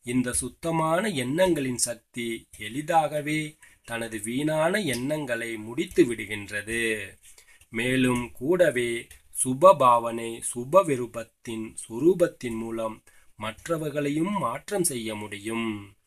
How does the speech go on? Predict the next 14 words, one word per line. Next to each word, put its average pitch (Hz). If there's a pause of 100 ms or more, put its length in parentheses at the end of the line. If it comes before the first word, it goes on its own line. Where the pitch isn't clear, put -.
(380)
சுத்தமான 160
எண்ணங்களை 147
சேமிப்பதற்காக 113 (260)
முரளியின் 131
ஒவ்வொரு 151
வார்த்தையையும் 120 (120)
கேட்பதன் 131
கூடவே 113 (220)
சக்தி - (100)
ஸ்ரூபத்தில் 113 (260)
ஒவ்வொரு 151
சமயமும் 156 (180)
காரியத்தில் 139
ஈடுபடுத்துங்கள். 107